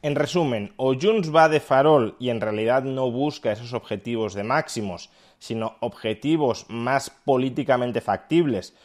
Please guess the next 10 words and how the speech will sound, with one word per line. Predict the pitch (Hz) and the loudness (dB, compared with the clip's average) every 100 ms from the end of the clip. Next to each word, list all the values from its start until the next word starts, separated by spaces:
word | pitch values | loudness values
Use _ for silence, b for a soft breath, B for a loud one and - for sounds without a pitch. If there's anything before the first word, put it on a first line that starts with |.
| b _ | b _
como | 101 90 | -8 -6
podría | 95 101 120 117 | -6 -2 0 0
ser | - 135 117 - | 4 2 2 -6
un | 117 123 | -4 -2
indulto | 120 120 151 131 120 104 - | -2 0 0 0 -2 -2 -4
o | 107 | -4
una | 120 131 123 | -2 -2 -2
amnistía | 117 117 110 - 135 120 90 | -2 -4 -8 -6 0 2 0
a | 87 | -4
Puigdemont, | 98 87 110 165 175 214 | -8 -4 2 4 4 2